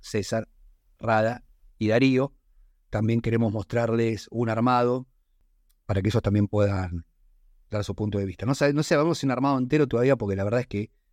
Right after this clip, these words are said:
no tenemos un armado entero para, para mostrar todavía. Estamos en un proceso de construcción y de entender un poco nosotros para dónde va la historia. Pero, pero bueno, a partir del mes que viene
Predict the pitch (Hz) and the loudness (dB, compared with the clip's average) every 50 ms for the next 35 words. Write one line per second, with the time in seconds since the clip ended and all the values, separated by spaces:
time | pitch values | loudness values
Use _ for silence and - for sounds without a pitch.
0 | _ _ - 120 117 120 123 143 151 143 120 - - 113 113 110 110 113 113 113 | _ _ -6 -4 0 2 4 4 4 4 2 0 -2 -4 -2 -2 0 0 0 0
1 | 110 107 - 113 107 107 107 - 101 101 98 92 92 90 - _ - - _ _ | -2 -2 0 0 0 0 -2 -4 -6 -8 -8 -12 -14 -18 -20 _ -20 -20 _ _
2 | _ _ - _ - 98 95 95 90 - - - 139 131 123 127 - 107 101 104 | _ _ -16 _ -8 -6 -6 -6 -6 -2 4 6 6 6 6 4 0 0 0 2
3 | 117 120 117 113 117 117 117 - - - - - - - - - - - - - | 2 2 2 2 0 -4 -6 -12 -20 -20 -20 -20 -20 -20 -20 -20 -16 -12 -12 -6
4 | - - 127 117 107 101 - - 98 95 92 95 95 - - 104 92 104 101 95 | 2 4 4 6 4 4 0 -2 -2 -2 -2 -4 -6 -6 -6 -6 -4 -2 -2 -2
5 | 95 95 92 - - 101 - - 143 135 127 127 135 131 - _ - - _ _ | -2 -4 -6 -6 -8 -8 -2 2 4 4 4 2 0 -6 -10 _ -20 -20 _ _
6 | _ _ - - - 120 117 120 117 113 113 110 120 135 151 147 135 127 117 113 | _ _ -12 -4 0 2 2 2 2 0 -2 0 2 4 4 4 4 2 0 -2
7 | 117 127 120 120 117 113 - - 135 131 123 127 123 127 127 - _ _ - _ | -2 -2 -2 0 -2 -2 -2 0 0 0 0 0 -2 -2 -4 -6 _ _ -20 _
8 | _ - - 104 101 104 117 120 113 117 117 117 110 107 - - 147 135 131 135 | _ -10 -8 -6 -4 -2 0 0 2 2 2 0 0 -2 0 2 2 2 2 0
9 | 143 151 - _ _ _ _ _ _ _ - - - _ _ _ - - - 117 | -2 -4 -10 _ _ _ _ _ _ _ -20 -20 -20 _ _ _ -6 0 2 2
10 | 107 110 107 104 101 98 98 98 95 - 113 117 120 120 107 107 101 - 113 110 | 4 4 4 4 4 2 2 0 0 2 2 4 4 2 2 0 -4 -4 -4 -2
11 | - - 143 143 139 131 127 139 120 - 120 123 139 143 147 143 139 | 0 2 2 4 4 2 2 0 0 0 0 2 4 4 4 2 0